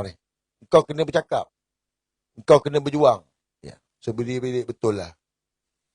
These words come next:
Yes. Benda yang sama juga saya cakap dekat Datuk Hasbullah. Saya cak-, tanya Datuk Hasbullah tu, saya cakap dekat dia. Saya lawan Anwar Ibrahim bukan awak suka-suka. Dia tahu, bukan dia tak tahu. Kan?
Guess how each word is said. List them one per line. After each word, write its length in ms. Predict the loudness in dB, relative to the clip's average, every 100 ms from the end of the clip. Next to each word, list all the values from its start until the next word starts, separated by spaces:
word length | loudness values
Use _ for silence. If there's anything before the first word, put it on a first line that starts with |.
| _
Yes. 340 | -12 -10 -12 -20 _ _ _ _ _ _ _
Benda 240 | 0 8 10
yang 80 | 10
sama 160 | 8 6
juga 160 | 4 0
saya 160 | -2 -4
cakap 160 | -2 0
dekat 160 | 0
Datuk 320 | 0 2 0
Hasbullah. 400 | 0 2 4 4
Saya 240 | 2 2 2
cak-, 160 | _ _ _
tanya 320 | 4 4 4
Datuk 240 | 2 2 0
Hasbullah 400 | -2 -2 0 0
tu, 80 |
saya 160 | 0 0
cakap 240 | 0 0
dekat 160 | 0 2
dia. 120 | 2 2 -10 _ _ _ _ _ _ _ _ _ _ _ _ _ _ _ _ _ _
Saya 160 | 0
lawan 240 | 6 6 6
Anwar 80 | 8
Ibrahim 240 | 8 8 6
bukan 160 | 6
awak 160 | 8 4
suka-suka. 400 | -2 -4 -2 -2
Dia 160 | -2 8
tahu, 400 | 10 10 6 0
bukan 240 | 0 0
dia 80 | 0
tak 240 | -4 -2
tahu. 240 | -2 -4 -12 _ _ _ _ _ _ _ _ _ _ _
Kan? 320 | -12 -10 -12